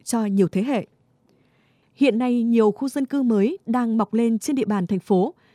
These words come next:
Nhiều tuyến đường đang được làm mới hoặc nâng cấp. Có một thực tế là hệ thống thoát nước hình như bị xem nhẹ hoặc giám sát, nghiệm thu không nghiêm chỉnh. Đây là việc lâu dài trong phạm vi thành phố,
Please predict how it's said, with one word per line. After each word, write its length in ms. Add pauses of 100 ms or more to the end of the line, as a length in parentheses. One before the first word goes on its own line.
(200)
Nhiều 280
tuyến 220
đường 360
đang 200
được 160
làm 200
mới 280
hoặc 180
nâng 140
cấp. 220 (720)
Có 100
một 180
thực 180
tế 280 (200)
là 160
hệ 160
thống 220
thoát 220
nước 240 (120)
hình 240
như 200
bị 140
xem 260
nhẹ 220 (320)
hoặc 220
giám 220
sát, 280 (260)
nghiệm 200
thu 260
không 220
nghiêm 140
chỉnh. 260 (560)
Đây 280
là 160
việc 180
lâu 140
dài 340
trong 220
phạm 240
vi 100
thành 160
phố, 360